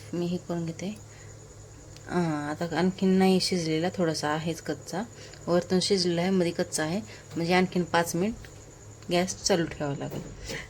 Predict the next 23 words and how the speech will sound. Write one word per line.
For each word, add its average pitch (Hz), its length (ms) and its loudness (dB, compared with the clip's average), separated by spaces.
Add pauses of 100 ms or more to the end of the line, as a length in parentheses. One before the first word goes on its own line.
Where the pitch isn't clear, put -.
(120)
जोपर्यंत 208 360 8
क्लीन 214 340 6
येत 202 140 2
नाही, 175 140 4
टूथपिक 202 520 6 (100)
किंवा 190 320 2 (340)
असं 180 260 0
नाईफ 190 280 2 (340)
क्लीन 214 200 8
येत 208 180 2
नाही, 185 180 4
तोपर्यंत 180 360 0
आपल्याला 175 380 2
लगेच 190 220 -2
ओळखून 208 340 6
येऊन 170 340 0
जातं 160 260 -4
की 226 180 -2 (400)
शिजलेलं 165 500 2
नाही. 196 220 -2 (3250)
आणखीन 175 260 -2
पाच 180 320 -2
मिनिट. 139 200 -4